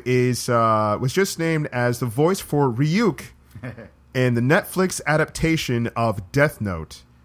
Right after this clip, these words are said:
Speaker 1: which is gonna be pretty badass. Like, I don't know if, if they're gonna use a mixture of C G or prosthetics. William Dafoe already has the face of Ryuk.
Speaker 2: He already has the
Speaker 1: <laughs>
Speaker 2: smile.
Speaker 1: You know,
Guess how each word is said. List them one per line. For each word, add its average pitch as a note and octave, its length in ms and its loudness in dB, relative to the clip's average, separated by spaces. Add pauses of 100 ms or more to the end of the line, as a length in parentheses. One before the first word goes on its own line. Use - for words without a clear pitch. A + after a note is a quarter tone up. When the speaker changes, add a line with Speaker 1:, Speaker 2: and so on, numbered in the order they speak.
(280)
Speaker 1:
which A2+ 220 -2
is A2+ 80 -4
gonna A#2 160 -2
be - 40 -4
pretty A#2 280 -2
badass. G2 560 -2
Like, G#2+ 120 -6
I C#3 120 0
don't F3 180 0
know C#3 560 2
if, A#2+ 420 -4
if A#2 160 -4
they're B2+ 120 -2
gonna A#2+ 140 0
use A#2 200 0
a - 20 -6
mixture A#2 340 -4
of F#2+ 100 -6
C B2 260 -6
G F3 480 -2
or A2 240 -2
prosthetics. D#3 680 -2 (300)
William B3 220 6
Dafoe G3+ 480 4
already F#3 260 6
has D#3+ 300 4
the B2+ 100 0
face E3+ 540 0
of A#2 240 -2
Ryuk. F#2+ 380 -4 (200)
Speaker 2:
He F#3 80 -4
already G3 160 2
has E3 220 0
the C#3+ 100 -8
Speaker 1:
<laughs> - 0 -
Speaker 2:
smile. B2 640 -2
Speaker 1:
You G#2 60 0
know, G#2 260 -2